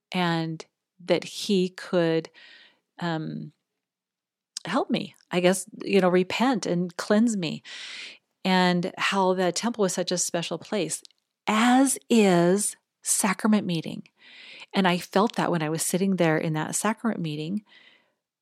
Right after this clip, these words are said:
and it's quiet, you know, and the sacrament's being passed, and there's a lot of prayers going up to heaven during that time, and mine was one of them, and just feeling like, again, God has provided these beautiful, sacred places,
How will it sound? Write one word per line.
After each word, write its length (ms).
and 420
it's 140
quiet, 580
you 140
know, 200
and 120
the 40
sacrament's 340
being 180
passed, 480
and 100
there's 520
a 120
lot 200
of 80
prayers 400
going 260
up 160
to 100
heaven 520
during 260
that 180
time, 380
and 140
mine 200
was 160
one 200
of 100
them, 240
and 100
just 320
feeling 280
like, 260
again, 580
God 180
has 120
provided 520
these 180
beautiful, 800
sacred 800
places, 800